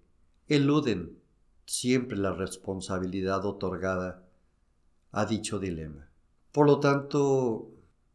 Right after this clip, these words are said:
a la teología, aunque rasguñan mucho la cosmogonía,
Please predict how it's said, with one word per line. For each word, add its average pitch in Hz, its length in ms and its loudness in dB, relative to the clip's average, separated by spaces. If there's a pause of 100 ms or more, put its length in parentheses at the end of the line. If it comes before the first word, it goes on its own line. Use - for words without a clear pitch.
a 123 100 0
la 113 160 2
teología, 101 600 0 (800)
aunque 147 960 6
rasguñan 127 720 6
mucho 117 360 2
la 95 200 -2
cosmogonía, 90 720 -4